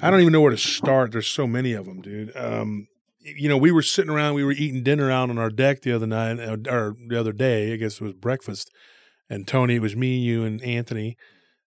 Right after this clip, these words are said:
and Nelly, and we were going over some of these stories, and we were trying to pick the best ones, and we couldn't decide.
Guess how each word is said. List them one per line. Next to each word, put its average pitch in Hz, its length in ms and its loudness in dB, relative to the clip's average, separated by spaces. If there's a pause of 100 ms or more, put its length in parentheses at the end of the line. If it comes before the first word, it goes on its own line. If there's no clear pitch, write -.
and 107 160 -6
Nelly, 120 460 0
and 110 280 -4
we 117 120 0
were 113 120 2
going 113 300 0
over 117 240 2
some 117 200 -4
of 107 60 -2
these 104 140 -4
stories, 107 380 -2
and 110 60 -2
we 113 40 0
were 110 60 0
trying 117 220 -4
to 107 60 -6
pick - 280 -2
the 143 80 -8
best 127 320 0
ones, 135 280 -2
and 120 80 -4
we 123 120 0
couldn't 131 320 -4
decide. 127 720 -4